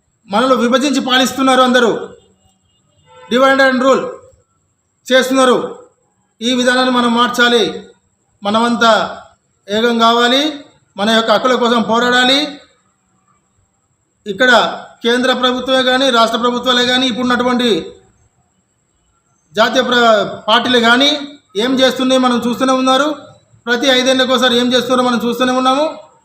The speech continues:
మన బతుకులు మారతలేవు. ఇప్పటికైనా మనము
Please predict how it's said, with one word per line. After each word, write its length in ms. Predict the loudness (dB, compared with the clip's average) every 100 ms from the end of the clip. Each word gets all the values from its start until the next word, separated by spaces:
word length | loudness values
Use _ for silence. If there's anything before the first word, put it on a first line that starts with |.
| _
మన 120 | -4 0
బతుకులు 340 | -2 -2 0
మారతలేవు. 520 | 2 2 2 0 0 -4 -8 -20 _
ఇప్పటికైనా 520 | -8 -2 0 2 2 2
మనము 320 | 2 2